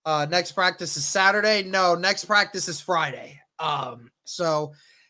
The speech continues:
there, uh, the Colts will be ready for that one. Uh, the big news, uh, do they use their indoor facility at all for training camp? Yeah, um, they would use it for if there was severe weather, A K A, like,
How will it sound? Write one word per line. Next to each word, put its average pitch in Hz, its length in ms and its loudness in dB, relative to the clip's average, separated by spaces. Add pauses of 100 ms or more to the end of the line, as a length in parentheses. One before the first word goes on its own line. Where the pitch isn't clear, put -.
(120)
there, 180 340 0
uh, 170 220 4
the 165 80 -2
Colts 180 320 -4
will 185 60 -6
be 175 160 -8
ready 175 260 -2
for 151 160 -8
that 175 300 0
one. 190 320 -2 (960)
Uh, 156 320 4 (580)
the 185 80 -4
big 226 300 0
news, 262 720 -2
uh, 151 240 -4
do 160 200 -4
they 170 120 0
use 160 300 -6
their 147 200 -4
indoor 156 380 -6
facility 143 540 -4
at 139 60 -6
all 139 180 -6
for 131 120 -16
training 131 360 -14
camp? 117 260 -14 (420)
Yeah, 214 480 6
um, 170 640 2 (100)
they 226 140 4
would 233 220 -2
use 202 300 -4
it 185 180 0 (120)
for 170 680 0
if 165 400 -6
there 165 300 -2
was 156 240 -2
severe 160 500 -2
weather, 156 600 -2
A 156 180 -4
K 156 500 -4
A, 143 100 -14
like, 147 360 -8